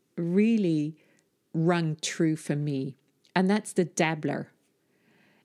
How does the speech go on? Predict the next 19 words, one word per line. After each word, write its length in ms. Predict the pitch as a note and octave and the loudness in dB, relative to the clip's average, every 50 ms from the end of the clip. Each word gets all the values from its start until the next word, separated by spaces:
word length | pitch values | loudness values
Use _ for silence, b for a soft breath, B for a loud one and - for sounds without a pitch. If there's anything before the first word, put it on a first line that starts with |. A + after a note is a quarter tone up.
| b - | b -2
It's 180 | G3+ G3 - | -2 -2 -2
the 100 | - F#3+ | -4 -4
person 500 | F#3 - - B3 C4+ C4 - - A#3 G#3+ | -4 0 0 0 0 0 0 2 2 2
who 140 | F3 F3+ F3 | 2 2 2
loves 520 | E3 E3+ E3+ E3+ F3+ F3 F3 D#3+ D#3+ D#3 | 2 2 2 2 2 0 0 -2 -4 -4
the 80 | - D#3+ | -4 -4
growth 320 | - - D3 C#3+ C#3+ C#3+ | -2 0 0 0 0 -2
spurts, 640 | - - - - C3 - - - - - - - - _ _ _ _ _ _ _ b b b b b b b b b _ | -4 -6 -6 -4 -4 -4 -6 -8 -10 -14 -16 -18 -20 _ _ _ _ _ _ _ b b b b b b b b b _
it's 200 | - F#3+ - - | 0 0 0 0
the 80 | - G3+ | 0 0
person 400 | - - A#3 B3 A#3+ - A3 G3+ | 0 0 0 0 2 2 4 4
who'll 140 | F3+ F3 D#3 | 4 2 0
try 400 | - - - G3 F3+ F3 F3 - - | -4 -4 -2 -2 0 0 0 0 2
anything 480 | E3+ F#3 G3+ A3+ A3+ - A#3 A#3 A3 | 2 4 4 4 2 2 2 4 4
new, 360 | G#3+ F#3 E3+ E3+ E3+ E3 D#3+ - - | 4 4 2 2 2 0 -2 -2 0
get 220 | E3+ F3 F3 - | -2 -2 0 2
the 80 | - G3+ | 2 4
new 260 | G3+ G#3 G#3 G#3+ G#3+ | 4 4 4 4 2
equipment, 840 | G#3 G#3 - - G3 F#3 F#3 - F3+ E3+ E3 E3 E3 E3+ D#3+ - - | 0 -2 -2 -2 -2 -2 -2 -2 -2 0 0 0 0 -2 -4 -6 -10